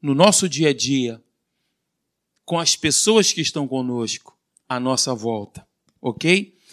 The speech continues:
Queridos, nós devemos servir ao Senhor. Preste atenção nesse joguinho de palavras e você vai entender. Nós devemos servir ao Senhor que deu sua vida pelos servos, é o nosso caso.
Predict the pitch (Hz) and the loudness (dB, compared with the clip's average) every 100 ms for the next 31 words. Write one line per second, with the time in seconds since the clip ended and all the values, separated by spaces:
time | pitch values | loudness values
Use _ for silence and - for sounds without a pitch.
0 | - - - _ - 226 302 185 - 202 | -20 -20 -20 _ 6 10 10 8 4 6
1 | 285 214 233 160 285 302 220 214 175 170 | 6 6 6 8 6 8 6 8 6 8
2 | 190 165 - 143 147 214 233 _ _ _ | 6 6 2 0 2 2 -2 _ _ _
3 | _ _ _ _ _ _ _ _ _ - | _ _ _ _ _ _ _ _ _ 2
4 | 185 - - 185 - 180 175 165 165 151 | 4 4 2 4 4 2 0 2 2 2
5 | 160 143 - 147 143 139 135 135 123 139 | -2 -4 -4 -4 -2 -6 -8 -10 -8 -6
6 | 139 135 117 123 147 _ _ _ _ _ | -6 -6 -4 -4 -6 _ _ _ _ _
7 | _ _ _ _ - 160 175 196 214 277 | _ _ _ _ 0 6 8 8 8 8
8 | 294 262 202 214 196 - 175 190 226 226 | 8 8 8 8 6 4 4 6 4 6
9 | 208 143 185 269 262 240 208 175 220 240 | 2 6 6 8 8 8 8 8 4 2
10 | - 233 240 - 190 170 139 127 151 156 | 4 4 4 2 2 2 0 0 0 0
11 | 175 - 165 143 110 - | -2 -2 -2 -4 -4 -10